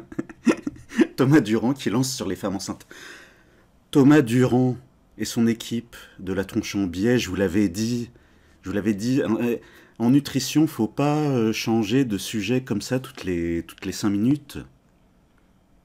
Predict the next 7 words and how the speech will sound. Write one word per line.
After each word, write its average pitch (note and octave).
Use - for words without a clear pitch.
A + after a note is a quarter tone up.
Femme -
enceinte. G#2
Mais G2+
déjà, A#2
fais D#3
le C3+
tour. C#3+